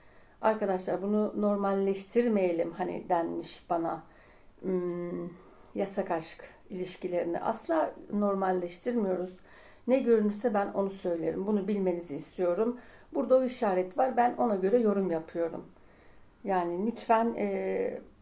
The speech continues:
olayları farklı yerlere çekmeyelim canlarım benim. Herkesin özel hayatı farklı, bir şey diyemiyorum. Siz uyanları aldım, kabul ettim deyin.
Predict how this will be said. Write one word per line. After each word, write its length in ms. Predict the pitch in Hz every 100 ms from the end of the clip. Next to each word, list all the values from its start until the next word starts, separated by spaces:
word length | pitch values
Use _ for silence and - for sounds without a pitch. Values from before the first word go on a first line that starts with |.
| -
olayları 440 | 233 208 202 202 208
farklı 380 | - 190 190 202
yerlere 440 | 185 180 185 214
çekmeyelim 680 | - 190 190 175 165 165 165
canlarım 520 | 170 170 175 208 185
benim. 300 | 165 160 165
Herkesin 600 | 220 208 - 190 208 -
özel 260 | 185 190
hayatı 400 | 180 175 175 -
farklı, 500 | 233 - 214 190 233
bir 60 | 214
şey 280 | - 226 196
diyemiyorum. 560 | 196 180 165 160 165 - - - - - - - - - - - -
Siz 220 | - 320
uyanları 580 | - 294 240 226 233 277
aldım, 420 | 233 208 220 269
kabul 300 | 269 196 233 262
ettim 460 | 202 208 - 254 226
deyin. 380 | 202 165 160